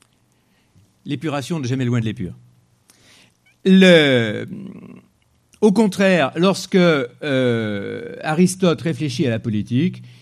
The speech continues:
il recueille cent cinquante constitutions. On a perdu ce recueil, il nous en reste deux. Euh, voilà. Donc il dit la constitution des Lacédémoniens, la constitution des Athéniens, la constitution des Corinthiens, la constitution des,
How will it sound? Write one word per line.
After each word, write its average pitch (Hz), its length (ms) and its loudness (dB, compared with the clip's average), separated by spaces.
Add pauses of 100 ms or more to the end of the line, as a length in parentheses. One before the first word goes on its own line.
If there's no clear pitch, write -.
(140)
il 185 140 6
recueille 185 720 2 (220)
cent 202 300 -6
cinquante 143 520 -8
constitutions. 120 640 -12 (240)
On 127 120 -6
a 127 80 -2
perdu 139 380 -4
ce - 80 -14
recueil, 104 380 -6
il 113 60 -8
nous 98 160 -10
en 101 40 -6
reste 101 240 -10
deux. 92 260 -10 (560)
Euh, 120 560 -4 (180)
voilà. 151 340 -12
Donc 135 160 -10
il 123 80 -4
dit 120 260 -2
la 110 140 -8
constitution 113 520 -10
des 104 80 -8
Lacédémoniens, 120 800 -6
la 107 120 -6
constitution 104 680 -10
des 101 160 -10
Athéniens, 113 640 -8
la 98 120 -8
constitution 107 500 -10
des 104 80 -8
Corinthiens, 113 720 -8
la 101 100 -8
constitution 107 680 -10
des, 101 360 -8